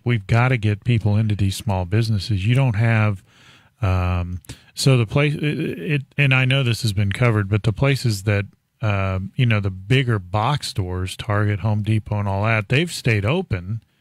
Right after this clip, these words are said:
and they're the ones that could take a little bigger of a hit. Now, not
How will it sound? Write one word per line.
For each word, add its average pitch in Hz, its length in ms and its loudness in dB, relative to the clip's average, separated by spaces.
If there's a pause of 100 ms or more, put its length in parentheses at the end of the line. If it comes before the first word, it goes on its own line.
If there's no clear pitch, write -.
(680)
and 147 300 4
they're 165 180 2
the 185 80 0
ones 135 280 0
that 117 160 -2
could 123 180 -2
take 156 260 0
a 123 80 2
little 127 280 2
bigger 113 440 0
of 107 60 2
a 101 40 2
hit. 139 220 2
Now, 143 160 2
not 196 300 0